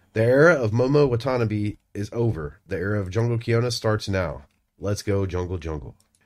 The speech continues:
Then Momo says, "Today is my eleventh defense, and I can break the record for most defenses.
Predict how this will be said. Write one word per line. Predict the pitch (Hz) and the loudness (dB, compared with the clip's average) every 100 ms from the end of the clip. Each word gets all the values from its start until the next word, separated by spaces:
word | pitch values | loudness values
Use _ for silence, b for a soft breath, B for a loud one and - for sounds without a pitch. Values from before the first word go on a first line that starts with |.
| - | -2
Then | 117 | 2
Momo | 131 202 170 131 135 - _ _ | 4 4 4 2 -2 -12 _ _
says, | - 95 95 107 113 | -6 -2 -2 -4 -6
"Today | - 110 117 | -4 0 2
is | 131 117 | 2 0
my | 107 | 0
eleventh | 101 113 160 170 - | 0 -2 -2 -4 -6
defense, | 147 175 160 - - - - | -4 0 -2 -2 -8 -16 -10
and | 101 | -4
I | 101 | -4
can | 101 | -2
break | 87 135 139 | -2 -2 -2
the | |
record | 120 120 117 110 | -2 -2 -4 -6
for | 98 | -4
most | 98 104 | -4 -4
defenses. | 101 101 82 - - | -6 -6 -6 -10 -20